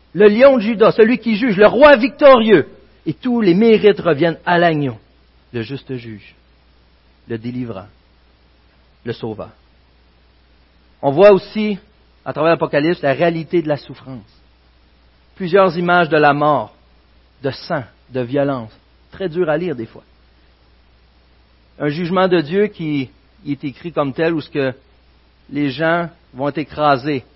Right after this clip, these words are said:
Il va y avoir du sang jusqu'à trois cents kilomètres à la hauteur des morts des chevaux. Imaginez ça. Si c'est pas une image, ça en prend du monde.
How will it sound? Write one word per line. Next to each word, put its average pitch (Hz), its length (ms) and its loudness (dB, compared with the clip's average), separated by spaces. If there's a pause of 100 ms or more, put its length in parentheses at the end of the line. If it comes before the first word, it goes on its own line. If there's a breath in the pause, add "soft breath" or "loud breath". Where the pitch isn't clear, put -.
(220)
Il 127 60 -10
va 139 80 2
y 147 40 4
avoir 147 60 2
du 147 180 -10
sang 180 300 -2
jusqu'à 151 380 -8
trois 190 280 -4
cents 175 200 -10
kilomètres 147 520 -4
à 123 80 -2
la 135 140 -2
hauteur 151 340 -2
des 131 140 -4
morts 131 240 -2
des 127 120 -8
chevaux. 131 500 -8 (1800)
Imaginez 139 460 -8
ça. - 160 -20 (760)
Si - 140 -20
c'est - 100 -20
pas 262 100 -4
une 233 80 -2
image, 196 300 0
ça 147 100 -4
en 139 160 -4
prend 156 200 -6
du 120 100 -10
monde. 110 180 -10